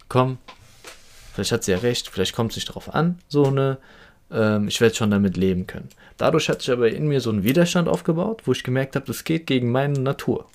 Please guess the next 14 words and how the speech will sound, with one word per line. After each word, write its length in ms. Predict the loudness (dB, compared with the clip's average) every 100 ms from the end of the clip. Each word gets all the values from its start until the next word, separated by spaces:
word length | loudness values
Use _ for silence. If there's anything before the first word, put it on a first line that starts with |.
| _
Das 160 | -8 -2
geht 240 | -2 0
gegen 260 | 0 2 4
meine 460 | 4 4 2 0 0
Art 320 | 0 0 -2
zu 260 | -14 -8
leben 420 | 0 2 2 -2 -6 -14 -20 -20 -10
und 140 | -2 -2
das 100 | -2
passt 320 | -4 -4 -2
nicht 220 | -6 -8
zu 120 | -10
mir, 180 | -10 -12 -16 _
so. 180 | -14